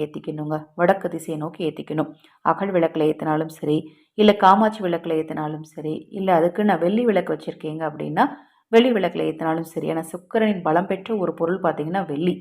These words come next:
வெள்ளி விளக்கு இருந்துச்சுன்னா, வெள்ளி விளக்குல தீபம் ஏத்தி, நெய் ஊத்தி, பஞ்சுத்திரி போட்டு அந்த தீபத்தை வடக்கு நோக்கி எரியிற மாதிரி பார்த்துக்கோங்க. உங்கள் வீட்டு சமையலறையில இருக்கக்கூடிய பட்டை அப்படின்னு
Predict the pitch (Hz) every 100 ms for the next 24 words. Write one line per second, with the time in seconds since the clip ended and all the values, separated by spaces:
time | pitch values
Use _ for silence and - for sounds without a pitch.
0 | - _ _ _ 170 175 185 175 170 160
1 | 165 - 285 247 180 214 165 151 220 220
2 | 180 180 156 151 160 254 247 _ _ _
3 | - 180 190 196 190 247 226 165 170 185
4 | 180 165 233 185 190 196 180 185 156 180
5 | 185 156 165 220 170 165 143 160 214 165
6 | - 156 160 156 - _ _ _ - 220
7 | 220 208 196 247 277 - 190 175 208 202
8 | 165 156 160 165 165 165 160 185 156 196
9 | - _ _ _ _ - 214 - 233 -
10 | - 175 175